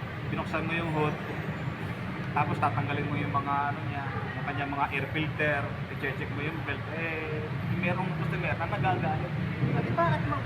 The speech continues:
tinanggal yan? Eh, wala naman akong sinabing tanggalin yan. Eh, magpapa-scan lang naman ako." Yung iba naman, "Magpapa-change oil." "Magpapa-change oil lang naman ako, bakit binuksan ninyo yung lahat?" Eh, siyempre, merong ano kasi ang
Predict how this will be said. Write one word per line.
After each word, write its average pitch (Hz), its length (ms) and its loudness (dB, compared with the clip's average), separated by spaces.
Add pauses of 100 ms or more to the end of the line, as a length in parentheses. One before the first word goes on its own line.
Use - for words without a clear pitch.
tinanggal 247 320 2
yan? - 160 0
Eh, 214 160 -2
wala 214 240 0
naman - 80 -2
akong 208 240 -2
sinabing 196 320 0
tanggalin - 400 2
yan. - 160 0
Eh, - 100 0 (220)
magpapa-scan 151 640 -2
lang 147 160 0
naman 143 160 -4
ako." - 160 -4 (400)
Yung - 160 -2
iba 190 160 0
naman, 196 160 -2
"Magpapa-change 165 540 0 (100)
oil." - 120 -4 (360)
"Magpapa-change 262 400 -2
oil 240 160 -6
lang 240 80 0
naman 233 160 -4
ako, 208 160 -2
bakit 196 160 0
binuksan 190 320 -6
ninyo 180 160 -4
yung 180 160 -4
lahat?" 160 180 2 (1160)
Eh, 151 260 -4
siyempre, 143 400 -6
merong 151 380 -2 (760)
ano 156 220 -2
kasi 165 240 -2
ang 156 160 -2